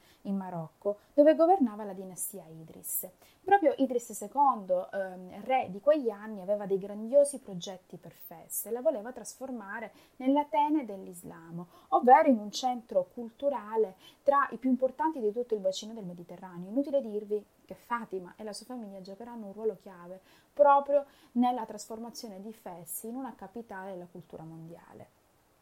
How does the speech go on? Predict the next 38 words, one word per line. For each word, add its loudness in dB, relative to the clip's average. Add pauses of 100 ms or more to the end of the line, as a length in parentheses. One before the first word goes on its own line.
(300)
Il 6
padre 8
di, 0
eh, -6
Fatima, -4
infatti, -8
de-, -10
mm, -14
è -16
giusto -14
dire -2
che -6
della -12
vita -14
di -14
Fatima -16
purtroppo -18
non -18
si -18
sa -14
molto. -18 (240)
Sappiamo 2
però 4
che 4
il 4
padre -10
diventerà -10
un -16
ricco -4
mercante -18 (300)
e 0
che 0
permetterà 0
ad -6
entrambe -4
le -8
figlie, -14
Fatima -10